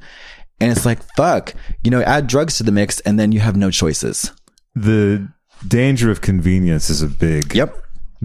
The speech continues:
Speaker 2: big,
Speaker 1: Yeah.
Speaker 2: big danger. "Oh, well, this person's here or this situation's here. I guess for now, I'll do that." There, a lot of that for now stuff is actually just settling.
Speaker 1: Yeah. And also, "Oh, I've known this person forever. It's gonna, it's all gonna work out."
Speaker 2: Oh,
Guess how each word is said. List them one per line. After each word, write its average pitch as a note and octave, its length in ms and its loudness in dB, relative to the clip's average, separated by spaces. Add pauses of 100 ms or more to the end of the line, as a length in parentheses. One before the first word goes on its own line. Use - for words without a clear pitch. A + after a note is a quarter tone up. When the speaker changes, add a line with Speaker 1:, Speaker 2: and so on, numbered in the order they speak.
Speaker 2:
big, G2+ 300 2
Speaker 1:
Yeah. F#2+ 200 2
Speaker 2:
big E2+ 80 0
danger. E2 520 0
"Oh, C3 120 2
well, C3 240 2
this C3+ 180 0
person's A#2 420 0
here G2+ 320 2
or F#2 180 2
this G#2+ 200 0
situation's G2 640 0
here. G2 160 2
I F#2+ 40 2
guess G#2+ 440 0 (360)
for - 180 0
now, G#2+ 480 4
I'll G2 120 4
do G#2 140 2
that." G2+ 120 0
There, G#2+ 120 4
a G#2+ 40 2
lot A#2+ 160 2
of A2 80 0
that G#2 200 0
for G#2 180 0
now F#2+ 300 2
stuff - 220 -2
is F#2 120 0
actually F#2 240 0
just - 220 -4
settling. D#2+ 600 0
Speaker 1:
Yeah. G#3 320 2
And D3+ 120 2
also, E3+ 340 0
"Oh, D#3 140 2
I've A#2 200 -2
known B2+ 260 2
this C3+ 140 -2
person B2+ 360 0
forever. B2+ 500 0
It's A2+ 200 0
gonna, A#2+ 280 0 (100)
it's A#2 140 0
all A#2 160 2
gonna A2+ 160 0
work G#2 280 0
out." C#3+ 240 2
Speaker 2:
Oh, F#2 240 2